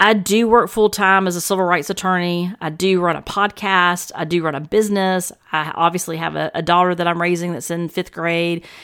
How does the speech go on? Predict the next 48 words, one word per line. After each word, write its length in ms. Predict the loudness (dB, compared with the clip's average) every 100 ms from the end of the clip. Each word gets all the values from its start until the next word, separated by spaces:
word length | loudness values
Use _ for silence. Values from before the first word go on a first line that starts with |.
| -20 -20 _ _ 0
I 80 |
have, 380 | 4 4 4 -2 -6
uh, 200 | 0 0 0
uh, 120 | -4 -4
you 100 | -4
know, 100 | -2
just 200 | -2 0
multiple 400 | 2 2 0 2
other 240 | 2 2
responsibilities 960 | -2 0 0 0 0 2 2 2 0 -2
in 120 | -2
my 120 | 0
life, 320 | 0 0 0 -2
as 160 | -4
I'm 80 | -4
sure 220 | -4 -6
you 160 | -4 -2
do 180 | -2 -2
as 100 | 0
well. 400 | 2 2 2 -4 -20 -16 -6
I 80 |
had 160 | -4 2
to 80 | 0
figure 380 | 2 -4 -2 -4
out 160 | -4
some 340 | -2 2 2 4
way 160 | 2
to 80 | 2
make 300 | 0 -2 0
all 220 | 0 0
this 200 | -2 -6
work 400 | -2 0 0 0
where 400 | -4 -2 -2 -4 -8 -20 -20 _ _ _ _
it 160 | -2 2
wasn't 320 | 0 0 -4
constantly 500 | 0 2 2 0 -2
that 100 | -2
I 80 | -2
felt 180 | -2 0
like 160 | 0
I 60 | 0
was 160 | 0
behind, 580 | -2 -2 -2 -2 -4 -4
right? 320 | 0 2 4
I 100 | 0
constantly 540 | -4 -2 2 2 0 -6
felt 160 | -6
behind. 460 | -4 -4 -4 -4 -8